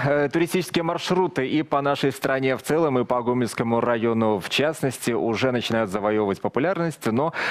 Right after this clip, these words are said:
хотелось бы узнать детально и, эм, подробнее, что же Гомельский район готов предложить, ну, наверное, э,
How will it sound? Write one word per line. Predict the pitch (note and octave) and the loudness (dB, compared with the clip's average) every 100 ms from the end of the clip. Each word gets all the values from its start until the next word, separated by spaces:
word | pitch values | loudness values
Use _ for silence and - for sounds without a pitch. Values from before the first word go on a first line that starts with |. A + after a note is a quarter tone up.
| - | -2
хотелось | A2+ A2 C#3+ C#3+ A#2 | -4 0 0 2 0
бы | G2 A#2 A2+ | 0 0 0
узнать | A2 G2 F#2 G#2+ A2 - G#2+ | 0 0 2 0 0 -2 -2
детально | F2 F#2+ A2 A#2 A2 G#2+ | 0 -2 -2 -2 0 0
и, | G2+ G2+ G2+ F#2+ - - | 0 0 0 0 -4 -2
эм, | F#2 F#2 F#2 F2 | 0 0 0 0
подробнее, | G#2 G#2+ G#2+ F2+ F2+ E2+ - | 0 0 -2 0 0 0 -4
что | - - - F3+ | -6 -4 -2 0
же | C#3+ D3+ D3 C#3 - - | 0 0 0 -4 -6 -4
Гомельский | F#2+ A#2 G#2 - | 0 0 0 -2
район | G#2+ A2+ C#3 - | 0 0 -2 -2
готов | G2 G2 A#2+ G#2 | -2 0 -2 -2
предложить, | - F2+ F#2 F2+ A2+ - - - | -2 0 0 0 -2 -4 -8 -2
ну, | A#2+ D3+ | 0 0
наверное, | - F#2+ G2+ A2 G#2 G2+ | 0 0 0 0 0 0
э, | F#2+ - E2+ C#2 | -2 -2 -2 -2